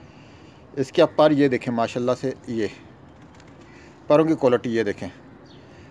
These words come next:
जो मैंने आपको पहले बताया था कि जो कबूतर ख़ुद से उड़ते हैं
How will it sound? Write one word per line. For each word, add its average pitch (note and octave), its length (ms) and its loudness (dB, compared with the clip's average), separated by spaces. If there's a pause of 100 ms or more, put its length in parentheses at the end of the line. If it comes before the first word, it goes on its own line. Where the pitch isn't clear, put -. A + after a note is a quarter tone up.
(120)
जो C#3 200 4
मैंने E3 200 4
आपको E3 140 4
पहले F3 260 6
बताया D3+ 320 6
था D3+ 140 4 (760)
कि E3+ 140 6
जो B2+ 340 4
कबूतर E3 500 2 (400)
ख़ुद - 280 2
से - 160 4
उड़ते F3+ 320 6
हैं F3 260 4